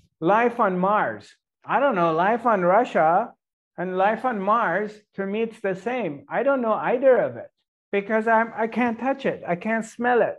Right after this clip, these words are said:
I can't have any connection to it. It's non-existing. Or people say there is a continent called Africa. In this continent, majority of their inhabitants are Black people.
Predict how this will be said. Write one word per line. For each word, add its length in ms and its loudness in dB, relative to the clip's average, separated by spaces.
I 120 -4
can't 400 -6
have 200 0
any 180 2
connection 640 -2
to 180 -4
it. 160 -6
It's 200 -10
non-existing. 1120 -2
Or 140 4
people 360 0
say 500 2
there 180 4
is 100 4
a 80 4
continent 760 -4
called 280 2
Africa. 720 -2
In 180 0
this 220 4
continent, 800 -2
majority 920 4
of 200 2
their 400 -2
inhabitants 1000 -2
are 340 0
Black 420 2
people. 500 -6